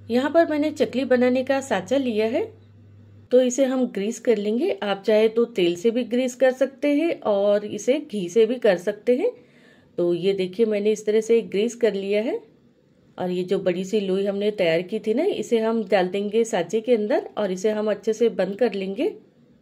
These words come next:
तो चलिए चकली बना लेते हैं। तो यहाँ मैंने एक छोटी स्टील की प्लेट ली है और इसे भी हम घी से ग्रीस कर लेंगे। तो बस यहाँ पर इस तरह से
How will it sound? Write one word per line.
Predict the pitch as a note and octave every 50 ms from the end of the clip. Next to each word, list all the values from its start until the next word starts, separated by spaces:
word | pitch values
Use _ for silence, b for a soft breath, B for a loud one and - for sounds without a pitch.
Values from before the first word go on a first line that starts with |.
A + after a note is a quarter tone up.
| _ _ _ _
तो | F#3+ F#3+
चलिए | F#3+ - G3 G3 G#3 A3
चकली | A3 A3 G3+ F3+ F#3 G3 B3
बना | B3+ A#3 A#3 A3 G#3+ G#3+
लेते | G#3+ G#3+ G#3 G#3 A#3 B3
हैं। | C#4 F4+ A4+ A4
तो | - D4
यहाँ | A#3+ A3 A#3+ A#3+ B3+ C#4+ D4+
मैंने | C#4+ C4+ C#4 C#4 C4+ C#4+ C#4+
एक | C4+ B3+ -
छोटी | - C4+ B3 - C4 C4
स्टील | B3+ - - B3+ B3 A#3+
की | B3 C#4 B3
प्लेट | - A3 G#3 G#3 A3 G#3+ -
ली | A3+ A3+ A3+
है | A#3+ D4+ F#4+
और | F#4+ C#4+
इसे | B3 B3 C4 B3+
भी | A#3 B3+ C4
हम | C4 C4 B3+ A#3
घी | B3 A3+ A3+ A3
से | - C4 B3+ B3
ग्रीस | B3 - F3+ F#3 G#3 B3+ B3
कर | - - A#3+ G#3+
लेंगे। | G3+ G3 G3+ G3 G#3 G#3+ D#4+ A4 A4 - - _ _ _ _ _ _ _ _ _ _ _ _ _ _ - - -
तो | G3+ F3+
बस | E3+ G3+ B3+ - -
यहाँ | C4 B3+ B3+ B3+ B3
पर | B3 C4+ C4+
इस | C#4 C4 B3 -
तरह | A3 A3 A#3+ A#3+
से | B3 B3+ B3+